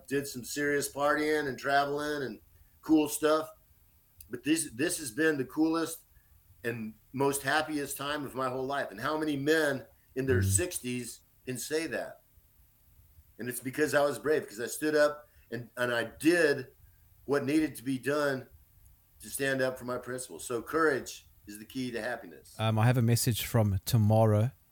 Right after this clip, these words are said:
Speaker 2: uh, who is in Greece. Uh, she's
Speaker 1: Mm-hmm.
Speaker 2: watching right now, and she says, "May God bless you and protect you."
Speaker 1: Thank you. Uh, he does. Um, I say my prayers every day, and, uh,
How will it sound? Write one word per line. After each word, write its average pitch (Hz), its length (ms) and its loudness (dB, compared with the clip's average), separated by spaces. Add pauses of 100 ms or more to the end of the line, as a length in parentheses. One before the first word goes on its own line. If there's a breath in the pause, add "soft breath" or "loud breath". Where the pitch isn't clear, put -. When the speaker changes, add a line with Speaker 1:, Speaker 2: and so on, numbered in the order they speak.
(120)
Speaker 2:
uh, 95 220 2
who 113 300 4
is 107 220 0
in 104 240 0
Greece. - 540 0 (640 soft breath)
Uh, 98 120 4
she's 113 160 4
Speaker 1:
Mm-hmm. 104 80 4
Speaker 2:
watching 120 260 4
right 110 240 2
now, 113 140 4
and 101 180 2
she 107 160 0
says, 110 380 2
"May 107 140 4
God 110 280 2
bless 107 300 2
you 107 80 4
and 92 100 0
protect - 380 -4
you." 80 140 -6 (1600 soft breath)
Speaker 1:
Thank 147 240 4
you. 104 160 -4 (340 soft breath)
Uh, 127 460 8
he 151 160 4
does. 143 640 2
Um, 110 380 -2 (440 soft breath)
I 120 80 -8
say 151 240 0
my 143 160 4
prayers 143 460 0
every 135 260 -2
day, 143 480 0
and, 117 340 -4
uh, 113 300 -2